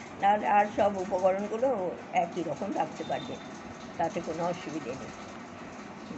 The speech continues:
আর পরিমাণ যত হবে সেই মতো বাড়িয়ে নেবেন। আপনারা তো করেনই, আমি যেভাবে কর-, করি সেইটা আপনাদের সাথে শেয়ার করলাম। আশা করি সম্পূর্ণ ভিডিওটা দেখবেন, like, comment and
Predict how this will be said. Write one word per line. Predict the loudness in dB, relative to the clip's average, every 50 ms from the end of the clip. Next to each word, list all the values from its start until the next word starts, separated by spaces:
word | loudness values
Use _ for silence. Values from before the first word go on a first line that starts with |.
| -8 -8 -6 -4
আর | -4 -4 -4 -2
পরিমাণ | -2 0 0 2 4 4 4 4
যত | 6 4 4 6 4
হবে | 2 2 2 0 -2 0 2
সেই | 2 2
মতো | 2 2 0 0 2 2 2 6
বাড়িয়ে | 8 8 8 8 4 0 0
নেবেন। | 0 -2 -2 0 0
আপনারা | 2 0 0 0 -2 -2 -2 -2
তো | -2 4
করেনই, | 6 6 6 6 4 2 2 0 2
আমি | 2 0 0 2 0 2
যেভাবে | 2 2 4 6 6 6 4 2 -2
কর-, | -2 -2 -2 -2 -4 -6 -2
করি | -2 0 0 0 0 -2 -4 -6 -10 -12 -12 -12 -12 -12 -12 -10 -4 -2
সেইটা | -2 0 2 4 4 6 4
আপনাদের | 4 4 0 0 0 -2
সাথে | 0 0 0 4 4 2
শেয়ার | 2 4 4 6 6 6 6 2
করলাম। | -4 -4 -2 -4 -4 -6 -6 -10 -12 -12 -12 -12 -12 -12 -12 -10 -6 -4
আশা | -2 0 2 0
করি | 0 0 0 -2 -2 -4 -4 -6 -8 -12 -12 -12 -12 -12 -12 -12 -6 0
সম্পূর্ণ | 2 2 2 2 -2 -4 -4 -2 0 0 2 2 2 0 0
ভিডিওটা | 0 -2 -2 0 0 -2 0 4 4 4
দেখবেন, | 4 2 0 -2 -2 0 2 2 2 2 2 -2 -4 -10 -12 -12 -12 -12 -12 -12 -10 -10 -4 2 4
like, | 6 6 6 4 2 4 4
comment | 4 4 2 0 2 4
and | 4 4 4